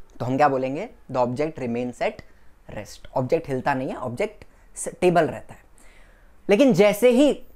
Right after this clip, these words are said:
हम उस ऑब्जेक्ट को रिलीज कर देते हैं, once we release the object from our hand, the only force that acts on it is the gravitational force of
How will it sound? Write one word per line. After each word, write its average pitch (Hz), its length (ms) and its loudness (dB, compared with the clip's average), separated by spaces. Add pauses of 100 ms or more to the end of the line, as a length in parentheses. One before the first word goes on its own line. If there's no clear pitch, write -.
(160)
हम 240 180 6
उस 254 120 2
ऑब्जेक्ट 185 520 0
को 233 160 2
रिलीज 214 480 6
कर 202 120 2
देते 139 300 -4
हैं, 117 200 -14 (840)
once 269 280 6
we 247 80 8
release 220 280 4
the 214 80 4
object 170 400 0
from 165 320 2
our 139 160 0 (140)
hand, 135 340 -6
the 165 80 2 (220)
only 233 340 4
force 208 300 4 (100)
that 160 180 0 (200)
acts 165 280 -2 (160)
on 135 140 -6
it 160 180 -8 (600)
is 135 160 -2
the 170 100 4
gravitational 147 720 0
force 131 280 -10
of - 60 -14